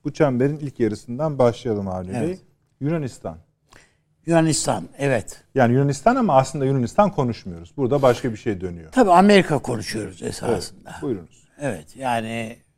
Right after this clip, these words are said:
Speaker 2: bu, e, yani Perşembenin geleceği çarşambadan belli. Zaten yani işte Dede Ağaç falan filan diye başladık. Yani Türkiye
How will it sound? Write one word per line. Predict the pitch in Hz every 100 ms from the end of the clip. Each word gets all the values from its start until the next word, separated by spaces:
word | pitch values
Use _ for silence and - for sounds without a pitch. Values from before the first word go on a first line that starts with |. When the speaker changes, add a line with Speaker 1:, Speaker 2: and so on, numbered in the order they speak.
| _ _ _
Speaker 2:
bu, | _ 190 202 240 233 226 - _ _ _ _ _ _ _ _ _ _ _ _ _ _ _ _ _ -
e, | 156 151 147 139 135 131 - _
yani | 196 175 127 - _ _ _ _
Perşembenin | 185 185 - 190 185 180 165
geleceği | 160 131 170 180
çarşambadan | 180 156 147 135 135 165 190 156
belli. | 117 82 - _ _ _
Zaten | 151 113 101 110
yani | 117 117 - - - _ _ _ _ _ -
işte | - - -
Dede | 147 131 123
Ağaç | 101 92 -
falan | 123 127 117
filan | 110 123 113 113
diye | 117 110 _ _ _ _ _ _
başladık. | 143 127 - 220 139 -
Yani | 127 220 208 -
Türkiye | - 120 - 131 104